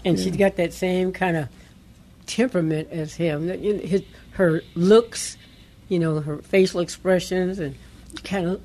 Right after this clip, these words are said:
Speaker 1: little on the smart alecky side, like, like her dad,
Speaker 2: There's a chip
Speaker 1: you know.
Speaker 2: on that shoulder, for
Speaker 1: Mm-hmm.
Speaker 2: sure.
Speaker 1: So, yeah,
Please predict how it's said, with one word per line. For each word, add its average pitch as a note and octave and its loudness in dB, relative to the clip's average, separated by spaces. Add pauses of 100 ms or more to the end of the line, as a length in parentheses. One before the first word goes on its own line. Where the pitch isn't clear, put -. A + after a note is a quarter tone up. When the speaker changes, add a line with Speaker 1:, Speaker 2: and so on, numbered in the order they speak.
Speaker 1:
little A#3+ 4
on G#3 2
the F3+ 2
smart F#3 -2
alecky F#3+ 0
side, F#3 0
like, E3+ -10 (180)
like E3+ -10
her E3+ -6
dad, D#3 -4
Speaker 2:
There's E3 2
a F#3 4
chip F3+ 4
Speaker 1:
you E3 -2
know. F#3+ 4
Speaker 2:
on F3 4
that F3 2
shoulder, F3+ 2
for E3+ 2
Speaker 1:
Mm-hmm. F#3 4
Speaker 2:
sure. E3 2 (380)
Speaker 1:
So, D3 -8 (240)
yeah, - -12